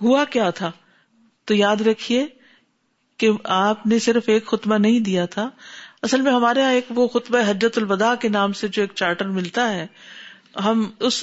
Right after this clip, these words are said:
ایک کو اسٹینڈرڈ بنا لیتے ہیں، اور اگر اس سے زیادہ دوسرے الفاظ میں دوسری جگہ کا کوئی ذکر آتا ہے تو ہم کہتے ہیں شاید یہ کوئی غلط بات نہیں۔ اس میں مختلف مواقع پر آپ نے خطبے دیے، کیونکہ آپ لوگوں کو تعلیم دے رہے تھے حج کی،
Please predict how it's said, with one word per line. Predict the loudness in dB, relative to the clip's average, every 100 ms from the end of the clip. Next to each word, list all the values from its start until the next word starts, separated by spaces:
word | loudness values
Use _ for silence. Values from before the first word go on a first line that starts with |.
| 0
ایک | 0 2
کو | 0
اسٹینڈرڈ | 0 0 0 0 0
بنا | 0 0
لیتے | 0 0
ہیں، | -2
اور | 0
اگر | -2
اس | -2
سے | -2 0
زیادہ | 2 0 0 -2 -4
دوسرے | -6 -4 -2 -2
الفاظ | 0 -2 -2 -2
میں | -4 -4 -10 -20 -6 -2
دوسری | 2 2
جگہ | 2 2 0
کا | 0
کوئی | 0 0
ذکر | 0 2
آتا | 0 0 -2
ہے |
تو | -4
ہم | -4
کہتے | -4 -4 -4
ہیں |
شاید | -2 -2 -2
یہ | -6
کوئی | -4 -4
غلط | -2 -2
بات | -4 -4 -8 -20 -16 -4
نہیں۔ | 0 0 -4 -18 -20 -6
اس | -2 -2 0
میں | 0 0 -6 -6
مختلف | -4 0 0 2
مواقع | 2 2 0 0 -2 0
پر | 0
آپ | 0 0 0
نے | -2 -4 -12 -20 -20 -6
خطبے | -6 -2 -2
دیے، | -2 -4
کیونکہ | -2 0 2
آپ | 0 0 2
لوگوں | 2 2
کو | 0 0
تعلیم | 0 2 4 4
دے | 2
رہے | 0
تھے | 0 -2
حج | -2
کی، | -6